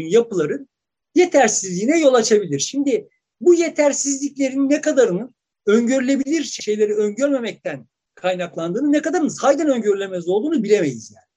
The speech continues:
Yani ayrıca mesela Almanya'da bizim varsaydığımız kadar, bizim düşündüğümüz kadar Almanların bizim düşünmemizi istedikleri kadar çok akıllı, böyle çok öngörülü falan falan da olmayabilir. Genel olarak devletler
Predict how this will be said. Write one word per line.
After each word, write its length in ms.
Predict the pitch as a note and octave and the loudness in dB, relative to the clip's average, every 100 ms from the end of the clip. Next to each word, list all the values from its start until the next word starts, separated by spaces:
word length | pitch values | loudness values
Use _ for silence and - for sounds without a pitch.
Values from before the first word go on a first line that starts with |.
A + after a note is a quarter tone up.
| _ _ _ | _ _ _
Yani 380 | A3 C4 D4+ - _ _ - | -2 0 -2 -4 _ _ -2
ayrıca 460 | F3 D4 F#4+ D#4 D4+ | 0 2 0 -2 -6
mesela 600 | G3 G3+ - A#3 C4+ - _ - | -6 -6 -6 -8 -10 -14 _ -4
Almanya'da 760 | A3+ C#4 E4+ D#4 A#3 F3 C4 _ A#3 | -2 0 -2 -2 -2 -4 -12 _ -12
bizim 300 | B3 C#4 A3+ | -8 -4 -4
varsaydığımız 720 | A#3+ - G3 E3+ D#3 C#3+ - | -4 -4 -4 -6 -10 -16 -18
kadar, 320 | E3 C4 G#3+ | -14 -14 -12
bizim 220 | - A#3+ | -14 -12
düşündüğümüz 480 | - - A#3 A3+ A3 | -12 -8 -8 -8 -8
kadar 220 | E3 F3+ - | -6 -6 0
Almanların 640 | F3 G3+ G#3 G#3 C#4 - _ _ - | 0 2 2 2 0 -4 _ _ -10
bizim 240 | A#3 E4 | -6 -6
düşünmemizi 500 | B3+ A#3+ C4 B3 B3+ | -4 -4 -4 -4 -4
istedikleri 500 | C#4 C4 A3+ - C#4+ | -6 -6 -10 -10 -6
kadar 260 | G#3+ A3+ A#3+ | -4 -4 -6
çok 240 | D4+ E4 | -8 -10
akıllı, 460 | - A#3+ D#3 F#3+ - _ _ _ _ _ F3+ | -6 -6 -4 -8 -10 _ _ _ _ _ 0
böyle 180 | G3+ A3 | 2 2
çok 260 | E4+ D#4 | 0 2
öngörülü 380 | C#4+ A3+ A#3 B3+ | 0 2 0 0
falan 300 | C#4+ D4 C#4 | -4 -2 -2
falan 280 | C4 B3 C#4 | -2 -4 -2
da 60 | F4+ | 0
olmayabilir. 460 | E4+ D#4+ D4 G3+ | 0 -2 -4 -6
Genel 280 | C3+ D3+ C4+ | -8 -2 0
olarak 360 | E4 D4+ C#4 D3 | 0 -2 -4 -4
devletler 600 | D3 D#3 D#3 C4 D4+ | -4 -6 -2 0 0